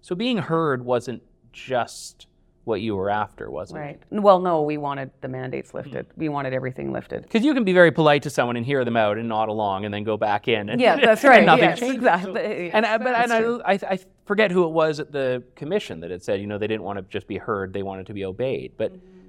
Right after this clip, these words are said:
Speaker 1: is there not a bit of truth to that?
Speaker 2: Well, I don't know. I don't really like the word obey. I mean, I think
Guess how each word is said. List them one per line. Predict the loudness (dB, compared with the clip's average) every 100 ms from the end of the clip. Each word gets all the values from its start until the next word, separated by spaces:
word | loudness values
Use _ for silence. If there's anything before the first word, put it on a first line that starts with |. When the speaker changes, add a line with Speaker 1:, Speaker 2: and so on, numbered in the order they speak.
| _
Speaker 1:
is | -6 -4
there | -2
not | 0
a | 0
bit | -2
of | -4
truth | -4 -6 -8
to |
that? | -12 -12 -16 _ _ _ _ _ _ _ _ _ _ _ _ _ _ _ _ _ _ _
Speaker 2:
Well, | -4 -2 0 -2
I | -2 -4
don't | -4
know. | -4 -2 -2
I |
don't | -4 -4
really | -2
like | -2 -4
the | -6
word | -6 -4
obey. | -6 -4 -2 -2 -2 -4 -6
I | -6
mean, | -6 -6 -6 -8 -8
I | -10
think | -8 -10 -10